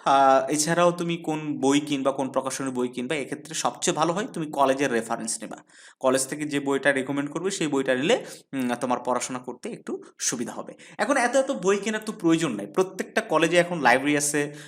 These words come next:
আহ, উম, তাদের নিজস্ব সেমিনার আছে, ঠিক আছে? তো লাইব্রেরি থেকে তুমি বই, উম, ধার নিতে পারো, হুম? অনেক বই আছে, লাইব্রেরি একটা কার্ড করে নেবা, যোগাযোগ করবা ডিপার্টমেন্টের টিচারদের সাথে, ভালো স-, আহ, যোগাযোগ রাখবা,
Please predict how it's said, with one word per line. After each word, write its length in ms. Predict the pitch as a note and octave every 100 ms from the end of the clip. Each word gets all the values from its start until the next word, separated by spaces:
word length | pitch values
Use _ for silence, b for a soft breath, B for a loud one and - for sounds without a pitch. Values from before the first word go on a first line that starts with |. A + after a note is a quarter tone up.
| B -
আহ, 640 | A#2+ A#2 A#2+ A#2+ A#2 A#2
উম, 300 | A#2+ A#2+ A#2+
তাদের 220 | B2+ C3
নিজস্ব 280 | C3+ C3+ C#3
সেমিনার 360 | C3+ C3 C#3 C3+
আছে, 360 | C3+ B2+ B2+ -
ঠিক 120 | F#3
আছে? 240 | A3+ D#3 B B _
তো 60 | C3+
লাইব্রেরি 360 | C3 C3+ D3
থেকে 200 | D3+ D3
তুমি 180 | D3 D3
বই, 540 | C3 B2+ C3 C3 A#2+ B2
উম, 260 | A#2 B2
ধার 220 | A#2 B2
নিতে 180 | C3+ C3+
পারো, 380 | B2+ B2 A2+ - G#3+
হুম? 200 | B3 - -
অনেক 280 | - D3 D3
বই 140 | B2+
আছে, 240 | A2 - - -
লাইব্রেরি 280 | B2 C3
একটা 140 | B2+ C#3
কার্ড 220 | B2+ A#2+
করে 140 | - B2+
নেবা, 160 | C3+
যোগাযোগ 320 | C#3 B2 B2 B2
করবা 200 | B2+ B2
ডিপার্টমেন্টের 640 | A#2+ A#2 B2 A#2+ B2 A#2+ B B -
টিচারদের 340 | B2+ C3 B2+
সাথে, 220 | - B2
ভালো 220 | G#2+ A2
স-, 180 | B2 -
আহ, 140 | A#2+ A#2+
যোগাযোগ 380 | B2 B2 B2
রাখবা, 440 | A#2+ A#2 - A#2